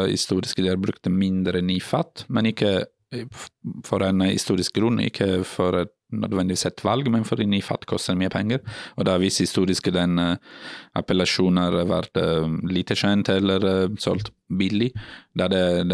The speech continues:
har vært litt mer vanskelig for produsenter å kjøpe nye fat. Så det er, jeg vil ikke si at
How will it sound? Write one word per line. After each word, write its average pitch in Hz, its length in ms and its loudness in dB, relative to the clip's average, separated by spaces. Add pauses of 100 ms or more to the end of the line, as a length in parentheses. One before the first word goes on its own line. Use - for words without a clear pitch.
har 87 80 0
vært 85 240 -2
litt 85 320 -4
mer 85 120 -4
vanskelig 90 340 0
for 87 100 -2
produsenter 101 400 -2
å 87 80 -2
kjøpe 95 240 -4
nye 85 220 -4
fat. - 260 -8 (140)
Så 98 400 2 (600)
det 139 140 0
er, 135 240 2
jeg 139 140 0 (120)
vil - 280 0
ikke 147 200 0
si 143 120 4
at 113 180 2